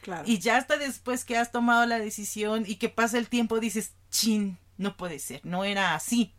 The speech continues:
Speaker 2: ¿no? Pero es justo porque no nos sentamos a reflexionar qué implica cada una de las cosas, ¿no?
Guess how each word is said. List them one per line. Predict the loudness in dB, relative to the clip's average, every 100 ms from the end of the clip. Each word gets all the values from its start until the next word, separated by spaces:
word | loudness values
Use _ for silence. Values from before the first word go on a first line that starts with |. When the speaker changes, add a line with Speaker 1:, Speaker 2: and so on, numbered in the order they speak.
| _
Speaker 2:
¿no? | -10 -6 -6 -8 -20 -20 -20 -20 -10
Pero | -2 -2
es | -2
justo | -6 -8 -8
porque | -8 -6
no | -6 -2
nos | -2 -2
sentamos | -4 -4 -6 -4 -2 -2 -4
a |
reflexionar | -6 -8 -10 -10 -10 -10 -8 -8 -10 -12 -20 -20 -2
qué |
implica | 0 0 -2 -6 -6 -8 -6
cada | -6 -4
una | -4 -4
de | -6
las | -8 -8
cosas, | -12 -14 -14 -14 -16 -16
¿no? | -12 -10 -10